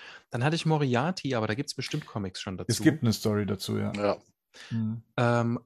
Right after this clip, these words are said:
Speaker 2: Auch
Speaker 1: aber
Speaker 2: mit
Speaker 1: was
Speaker 2: einem
Speaker 1: ich
Speaker 2: sehr alten Sherlock Holmes, der dann seinen Auftritt hat.
Speaker 1: Genau. Wäre ja cool, wenn's andersrum wäre.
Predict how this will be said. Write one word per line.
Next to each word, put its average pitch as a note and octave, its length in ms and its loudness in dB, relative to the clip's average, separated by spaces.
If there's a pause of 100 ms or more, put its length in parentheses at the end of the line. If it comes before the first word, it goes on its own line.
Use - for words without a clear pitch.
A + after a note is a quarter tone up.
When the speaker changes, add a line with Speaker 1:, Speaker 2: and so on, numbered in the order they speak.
(100)
Speaker 2:
Auch A#2+ 80 2
Speaker 1:
aber B2 80 8
Speaker 2:
mit C#3+ 100 8
Speaker 1:
was C3 80 4
Speaker 2:
einem C3+ 80 2
Speaker 1:
ich A2 80 4
Speaker 2:
sehr D3 280 6
alten C#3+ 440 2
Sherlock C3+ 460 2
Holmes, C#3 240 2
der G#2+ 100 2
dann G2+ 200 2
seinen G2+ 160 0
Auftritt - 440 -8
hat. - 300 -16
Speaker 1:
Genau. C3 400 -2 (160)
Wäre B2+ 160 6
ja A#2+ 80 4 (160)
cool, F3+ 160 4
wenn's A#2 160 2
andersrum D#3+ 540 -4
wäre. F#2 340 -8